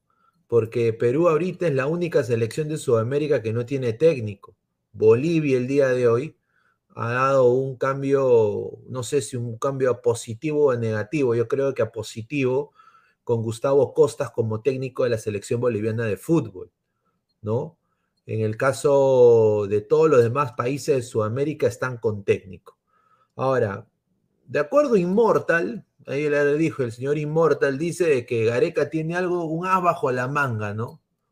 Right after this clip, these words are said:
Un as bajo la manga. Yo honestamente no sé, no, perdón, Lozano tiene un as bajo la manga. Yo honestamente no sé.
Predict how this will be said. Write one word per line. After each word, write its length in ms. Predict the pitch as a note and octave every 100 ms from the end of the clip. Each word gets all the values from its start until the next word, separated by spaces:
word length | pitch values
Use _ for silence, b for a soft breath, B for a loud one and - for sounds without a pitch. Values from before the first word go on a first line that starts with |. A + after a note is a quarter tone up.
| _
Un 180 | C3 D3+
as 140 | F3+
bajo 280 | E3 D#3+ C3
la 140 | B2+ B2
manga. 300 | B2+ A2 A2+
Yo 220 | D#3+ F#3
honestamente 960 | E3+ E3 - D3+ E3+ E3 - E3+ - _ _ _ _
no 260 | A#2+ C#3 B2+
sé, 380 | - C3 C3 C3
no, 280 | D#3 C3
perdón, 360 | A2 C3 D3 B2+
Lozano 500 | B2+ - E3+ C#3+ A#2+
tiene 160 | C#3+ C#3+
un 120 | D#3+
as 120 | E3
bajo 240 | D3+ -
la 120 | B2+ B2
manga. 280 | A#2 G#2+
Yo 220 | A#2+ E3+ F3
honestamente 760 | D3 D#3+ - D3 D#3+ C#3 B2
no 160 | A#2+ A#2+
sé. 340 | - A2+ _